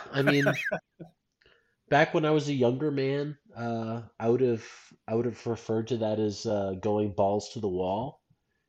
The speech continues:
Speaker 1: And I think that the phrase is pretty
Speaker 2: <laughs>
Speaker 1: fitting. Let's be honest. He went balls to the wall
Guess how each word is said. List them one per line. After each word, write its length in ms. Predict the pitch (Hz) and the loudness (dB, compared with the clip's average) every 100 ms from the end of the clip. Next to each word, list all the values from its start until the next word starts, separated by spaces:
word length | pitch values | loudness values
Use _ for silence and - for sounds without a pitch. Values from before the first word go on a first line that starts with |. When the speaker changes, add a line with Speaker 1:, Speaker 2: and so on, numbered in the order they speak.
| _ 107 | _ -6
Speaker 1:
And 680 | 98 92 95 92 95 95 - _ - | -4 -4 -6 -6 -10 -12 -18 _ -16
I 80 | 98 | -12
think 360 | - 107 110 | -10 -10 -10
that 320 | 113 104 101 - _ - | -8 -8 -10 -16 _ -10
the 100 | 98 | -10
phrase 840 | - 95 110 131 107 - - - - - - - - | -8 -6 -4 -2 -4 -6 -10 -12 -16 -20 -20 -16 -2
is 180 | - - | -2 2
pretty 380 | - 135 131 135 | 0 4 4 4
Speaker 2:
<laughs> 140 | - | 0
Speaker 1:
fitting. 340 | - - 1077 1077 1077 - 1077 855 831 | 0 0 -4 -4 -6 -2 0 0 2
Let's 160 | 1077 - | 0 0
be 180 | 143 135 | -4 -2
honest. 460 | 160 160 160 - | -4 -6 -8 -6
He 80 | 120 | 0
went 260 | 117 110 - | 0 0 -4
balls 320 | 90 101 - | -4 -4 -4
to 100 | 139 | -4
the 80 | 143 | -4
wall 540 | 127 117 113 127 | -4 -4 -2 -4